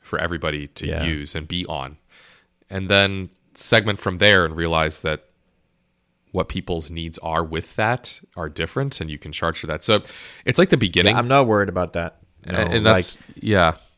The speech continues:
Speaker 2: it's, I mean,
Speaker 1: You guys have way too
Speaker 2: if
Speaker 1: many
Speaker 2: we,
Speaker 1: ideas <laughs> to, to
Speaker 2: we
Speaker 1: be
Speaker 2: know,
Speaker 1: worried
Speaker 2: like, we
Speaker 1: about that.
Speaker 2: know, we know that we can build good products, and if, if we can figure out distribution, like,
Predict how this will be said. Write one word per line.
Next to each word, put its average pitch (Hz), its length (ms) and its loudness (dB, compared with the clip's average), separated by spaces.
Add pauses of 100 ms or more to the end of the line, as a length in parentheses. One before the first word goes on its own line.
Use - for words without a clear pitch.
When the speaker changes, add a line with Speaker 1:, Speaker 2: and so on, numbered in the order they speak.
(520)
Speaker 2:
it's, - 580 -8 (500)
I 117 100 -2
mean, 139 160 0
Speaker 1:
You 143 80 6
guys 147 120 10
have 135 140 8
way 127 100 8
too 127 140 4
Speaker 2:
if - 20 0
Speaker 1:
many 107 140 4
Speaker 2:
we, 98 40 6
Speaker 1:
ideas 87 580 0
<laughs> - 100 -18
to, - 340 4
to - 60 4 (160)
Speaker 2:
we 165 100 2
Speaker 1:
be 180 60 -2
Speaker 2:
know, 117 160 4
Speaker 1:
worried 117 300 2
Speaker 2:
like, - 60 -4
we 151 100 2
Speaker 1:
about 180 100 -2
that. 123 60 2
Speaker 2:
know, 127 280 4 (1500)
we 123 140 -2
know 160 140 4
that 123 100 4
we 104 120 2
can 92 140 -6
build 85 360 -2
good 90 220 -2
products, - 680 -4 (320)
and 90 460 -4 (140)
if, 95 220 -8 (120)
if 101 200 -6
we 95 280 -2
can 139 240 -6
figure 98 300 -2
out 85 180 -4
distribution, 87 640 -4
like, 78 180 -12